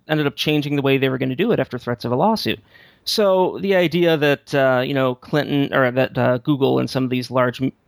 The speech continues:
corporate companies, which have been coordinating with the Clinton campaign. I mean, John Podesta's pretty high up there. You don't get higher up than John Podesta when it comes to Hillary Clinton, practically. So, uh, the idea that, yeah,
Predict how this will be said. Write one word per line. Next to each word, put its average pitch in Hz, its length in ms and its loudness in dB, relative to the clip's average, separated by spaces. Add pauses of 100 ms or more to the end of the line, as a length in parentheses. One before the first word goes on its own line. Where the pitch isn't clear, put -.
(140)
corporate - 320 -2
companies, 131 520 0
which - 600 -4
have 120 240 -2
been 117 380 0 (220)
coordinating 131 640 0
with 120 300 0 (580)
the 147 80 2
Clinton 285 340 2
campaign. 147 520 2
I 170 80 4
mean, 151 180 2
John 156 180 -2
Podesta's 160 400 -4
pretty 160 380 0
high 202 260 2
up 269 160 -2
there. 151 200 2
You 165 120 -6
don't 175 160 -2
get 170 120 -2
higher 175 320 0
up 226 80 -8
than 147 120 -6
John 139 180 -2
Podesta - 340 -4
when 127 120 -4
it 131 60 -10
comes 123 160 -4
to 131 60 -6
Hillary 117 240 -4
Clinton, 202 260 0
practically. - 420 2
So, 151 280 0 (640)
uh, 127 140 0
the 180 180 2
idea 180 380 2
that, 160 160 0
yeah, 190 320 2